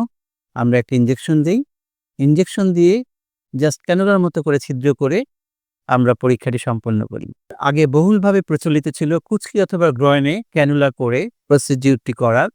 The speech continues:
কিন্তু বেশিরভাগ ক্ষেত্রে আমরা হাতের কবজির কাছে রক্তনালীতে ছিদ্র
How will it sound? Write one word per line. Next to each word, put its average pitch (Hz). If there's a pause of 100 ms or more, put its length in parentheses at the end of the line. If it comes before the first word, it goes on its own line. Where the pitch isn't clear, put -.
কিন্তু 147 (260)
বেশিরভাগ 196
ক্ষেত্রে 208
আমরা 165
হাতের 139
কবজির 165
কাছে 151
রক্তনালীতে 160
ছিদ্র 131